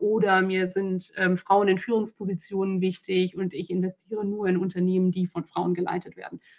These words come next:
Das wäre dann zum Beispiel ein, eine themenfokussierte Strategie.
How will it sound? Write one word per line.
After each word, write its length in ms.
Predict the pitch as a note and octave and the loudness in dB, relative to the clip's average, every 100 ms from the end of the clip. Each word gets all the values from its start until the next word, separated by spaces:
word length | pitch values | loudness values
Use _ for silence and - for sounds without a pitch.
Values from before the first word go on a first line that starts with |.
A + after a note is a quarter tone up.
| _ | _
Das 160 | F3+ F#3 | -2 2
wäre 140 | F#3 | 2
dann 140 | F3 F3 | 2 2
zum 120 | F3+ | 0
Beispiel 300 | F3 F3 F3 | 0 0 0
ein, 260 | F3 F3 | 2 2
eine 200 | F3 F3 | 2 0
themenfokussierte 760 | F3 F3 F3 E3 E3 - E3 F3 | 2 2 2 -2 -10 -10 -10 -10
Strategie. 480 | - - - _ | -16 -18 -20 _